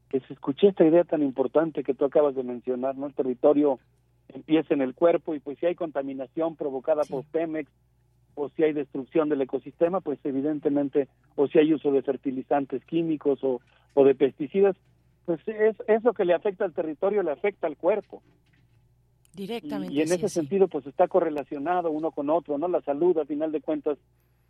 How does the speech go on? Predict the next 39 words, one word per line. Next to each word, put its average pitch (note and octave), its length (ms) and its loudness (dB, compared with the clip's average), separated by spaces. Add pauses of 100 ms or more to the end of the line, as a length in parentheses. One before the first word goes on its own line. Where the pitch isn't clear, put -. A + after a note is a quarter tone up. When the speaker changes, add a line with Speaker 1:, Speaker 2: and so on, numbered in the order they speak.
(160)
Speaker 1:
no C#3+ 60 -18
solamente D3+ 480 -2
está C#3+ 160 -4
en C3+ 80 -2
el C3 100 -6
cuerpo C#3 320 0
individual, B2 560 0
sino C3 200 -4
que B2 100 -8
está - 160 0
en C3 80 2
la C3 80 6
comunidad C3 600 2 (420)
y C3+ 160 -2
está G#3 280 -4
también F3+ 340 -4
en E3 100 -4
la C3+ 100 -2
salud C3+ 260 -6
de C#3 80 -2
los C3 160 -8
ecosistemas. B2+ 680 -10 (120)
Speaker 2:
Sí, G#3+ 220 -14
y G3 120 -12
además B3 320 -6
ella B3 140 -6
es A#3 100 -8
curandera, G#3+ 760 -6
¿no? G3 280 -14
Digamos, G#3 420 -10
poni-, E3+ 300 -8
poniendo F#3 320 -10
el D#3+ 280 -10
ejemplo A3 300 -10
muy B3 180 -2
significativo F3+ 720 -8
de E3 80 -6
Lorena E3+ 380 -10
Cabnal, D#3+ 400 -8